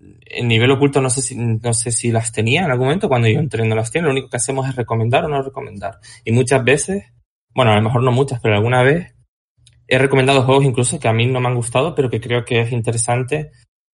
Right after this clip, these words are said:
por, por tal o cual motivo experimentar, mm, alguna cosa. Por ejemplo, el, el último D L C de Frostpunk que salió, no me gustó nada el tratamiento que ti-, que hace de,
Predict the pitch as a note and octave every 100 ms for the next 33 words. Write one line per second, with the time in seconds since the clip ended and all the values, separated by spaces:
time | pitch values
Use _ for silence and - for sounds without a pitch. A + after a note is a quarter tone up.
0 | _ _ A#2+ A2+ A2+ A2+ A#2 B2+ C3+ C3
1 | C3 C3 B2+ B2 B2 D#3 F3+ E3 - C#3
2 | C3 A#2+ C#3 D3 D3+ - _ C3 C3 B2+
3 | B2 A#2+ A#2+ A2+ A#2 B2 A#2 A2+ A2+ A2
4 | A#2+ A#2 A2 A2 A2 A2 A#2+ A#2 C3+ B2+
5 | B2 A#2+ B2 B2 A#2+ B2 A#2 - C3+ -
6 | D#3 D3+ B2 A#2+ A#2+ D3+ F#3+ _ _ _
7 | _ _ _ C3 B2+ B2+ B2 - B2+ C3
8 | A#2 A2+ A#2 A#2+ B2+ C3+ C3 A#2+ A2+ -
9 | _ _ _ A#2+ A2+ A#2+ A#2 A#2 A2+ B2
10 | - A#2+ A2+ A2 A2